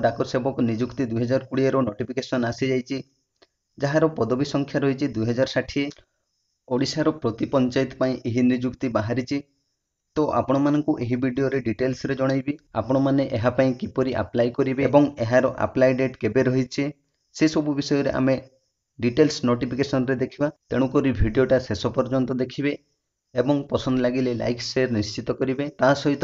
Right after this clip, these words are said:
ମୋ ଚ୍ୟାନେଲକୁ subscribe ମଧ୍ୟ କରିବେ। ତ ଦେଖନ୍ତୁ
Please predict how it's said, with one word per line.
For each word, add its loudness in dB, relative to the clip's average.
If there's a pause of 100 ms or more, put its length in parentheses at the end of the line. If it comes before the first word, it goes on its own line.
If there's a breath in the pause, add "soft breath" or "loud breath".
(120)
ମୋ 4
ଚ୍ୟାନେଲକୁ 0
subscribe 0
ମଧ୍ୟ -2 (260)
କରିବେ। -2 (2750)
ତ 8 (180)
ଦେଖନ୍ତୁ 2